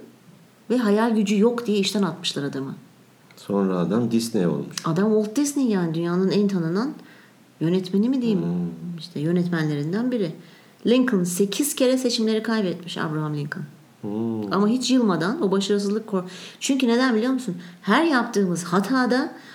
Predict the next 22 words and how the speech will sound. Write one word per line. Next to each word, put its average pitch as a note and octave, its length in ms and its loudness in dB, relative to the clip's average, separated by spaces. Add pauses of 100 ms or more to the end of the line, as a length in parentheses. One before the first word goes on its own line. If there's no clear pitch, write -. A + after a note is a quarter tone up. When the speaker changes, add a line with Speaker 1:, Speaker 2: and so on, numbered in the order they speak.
(120)
Speaker 1:
aslında G#3 600 2 (480)
başarısız A3+ 440 2
olduğumuzda G3+ 760 2
bir A#3 120 4
şeyleri A#3+ 500 2
öğrenip A3 580 4 (720)
onu A#3 180 4
ekarte A3 560 0
edip F#3 320 -2
onunla F#3+ 380 2
başa F3 240 -2
çıkabilmeyi D#3 580 -2
öğrenip A3 520 0 (380)
yeniden, F3 520 2
yeniden, G#3+ 580 2
yeniden G3 400 2
denememiz C#3 500 -4
lazım. - 360 -10 (140)
Ama G#3+ 220 0
biz A#3+ 180 0
bundan G3+ 320 0
korkuyoruz. D#3 680 -4